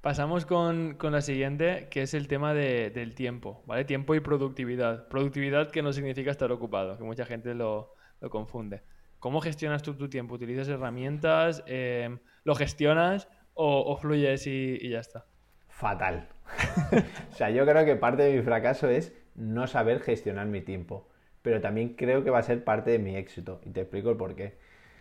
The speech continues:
Speaker 2: El concepto de fluir es muy difícil, ¿no?, de aplicar, y yo lo he vivido a veces, y lo he vivido no porque me he creado una lista y he dicho, "De tal hora a tal hora voy a hacer esto", no,
Speaker 1: Ujú.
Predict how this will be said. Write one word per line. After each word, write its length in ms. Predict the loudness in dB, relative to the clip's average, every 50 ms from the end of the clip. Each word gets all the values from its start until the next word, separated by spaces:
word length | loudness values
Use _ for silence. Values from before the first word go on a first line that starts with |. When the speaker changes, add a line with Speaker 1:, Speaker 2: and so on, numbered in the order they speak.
| -20 _ _ -20 _ -10
Speaker 2:
El 120 | -6 -4
concepto 360 | -2 0 2 2 2 4 4
de 60 | 2 4
fluir 240 | 6 6 6 8 6
es 180 | 6 4 2
muy 320 | 0 2 4 4 6 6 6
difícil, 640 | 6 4 2 2 -2 -4 -4 -4 -8 -8 -8 -8 -6
¿no?, 160 | -4 -2 0
de 80 | 0
aplicar, 560 | 0 0 -2 -4 -6 -4 -4 -6 -6 -6 -12 -14 -12
y 160 | -10 -8 -4
yo 100 | -2 0
lo 60 | 0
he 40 | 2
vivido 300 | 2 2 2 2 2 4
a 60 | 4
veces, 480 | 4 2 2 0 -2 -2 -4 -4 -14 -12
y 140 | -8 -6 -2
lo 140 | 0 2 4
he 20 |
vivido 400 | 4 4 6 4 6 6 6 4
no 160 | 4 4 2
porque 240 | 2 2 2 2 2
me 80 | 2 0
he 40 | 0
creado 240 | 2 2 4 4
una 160 | 4 2 2 2
lista 380 | 0 0 0 -2 0 2 2
y 40 | 4
he 20 | 4
dicho, 260 | 2 0 0 0 -2
"De 120 | 0 0
tal 160 | 2 2 4 4
hora 120 | 4 4
a 40 | 4
tal 180 | 2 2 4
hora 280 | 6 6 6 6 4 2 2
voy 160 | 2 4 4
a 40 | 4
hacer 180 | 2 2 0
esto", 320 | -2 -2 -4 -8 -12 -10 -6
no, 140 | -4 -2 -2
Speaker 1:
Ujú. 160 | -2 -4 -8